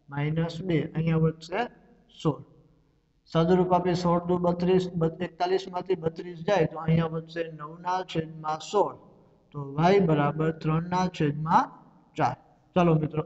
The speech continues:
અહીંયા આપણને બિંદુ મળી ગયું. કયું બિંદુ થશે? અહીં બિંદુ એકતાલીસના છેદમાં અડતાલીસ,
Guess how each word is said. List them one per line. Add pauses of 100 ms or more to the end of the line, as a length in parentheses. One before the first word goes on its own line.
અહીંયા
આપણને
બિંદુ
મળી
ગયું. (1800)
કયું
બિંદુ
થશે? (1600)
અહીં (720)
બિંદુ (1500)
એકતાલીસના
છેદમાં
અડતાલીસ,